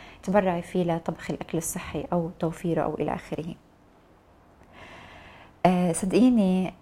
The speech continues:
آم، لما تقتنعي بفكرة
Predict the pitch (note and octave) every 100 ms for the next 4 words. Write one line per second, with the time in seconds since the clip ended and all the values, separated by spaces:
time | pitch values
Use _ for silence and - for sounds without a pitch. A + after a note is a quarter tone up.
0 | - E3+ E3 E3 D#3+ D3+ - - A#3+ -
1 | _ _ - - - - - - _ -
2 | - - - - - F3 F#3+ F#3 F#3 -
3 | - A#3+ G3+ F3 F3+ - - F3+